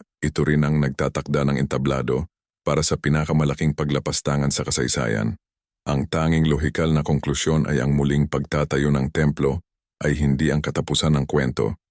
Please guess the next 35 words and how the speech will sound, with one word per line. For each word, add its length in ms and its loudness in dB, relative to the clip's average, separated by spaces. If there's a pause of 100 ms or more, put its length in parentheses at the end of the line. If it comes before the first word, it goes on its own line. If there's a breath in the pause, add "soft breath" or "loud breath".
(140)
kundi 340 2
ang 140 2
simula 400 2
ng 240 0
huling 240 2
kabanata. 640 -2 (480)
Ang 160 0
parehong 320 2
kasunduan 640 0
sa 80 0
kapayapaan 640 0
na 80 2
magpapahintulot 880 0
sa 100 -2
mga 220 0
Hudyo 400 -2 (480)
na 160 2
muling 320 2
itayo 480 0
ang 80 0
kanilang 420 0
templo 540 -2 (400)
ay 160 0
ang 160 0
mismong 400 0
kasunduan 680 0
na 100 0
magbibigay 580 -2
daan 320 0
sa 160 -2
Antikristo 640 -2
na 80 0
makakuha 640 0
ng 140 -2
kapangyarihan. 760 -2